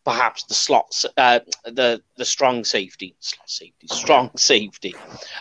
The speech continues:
Um, my biggest issue with him, uh, was, although we like his blocking,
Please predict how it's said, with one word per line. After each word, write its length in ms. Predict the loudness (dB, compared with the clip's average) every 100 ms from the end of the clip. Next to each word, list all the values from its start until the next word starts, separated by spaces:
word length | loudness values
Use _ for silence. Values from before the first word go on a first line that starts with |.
| 2
Um, 720 | 4 6 4 2 -4 -6 -10 _ _ _ _ _ _
my 140 | -2
biggest 460 | 4 4 4 0 0
issue 500 | -2 -2 -4 -6 -8 _ _
with 220 | -10 -8 -6
him, 300 | -6 -8 _ _ _ _ _ _
uh, 320 | 4 6 6 2
was, 380 | 0 2 2 -2 -6
although 260 | -6 -4
we 160 | -6 -4
like 600 | -4 -2 -2 -6 -18 -20 _ _ -10
his 140 | -8
blocking, 600 | 0 2 2 2 0 0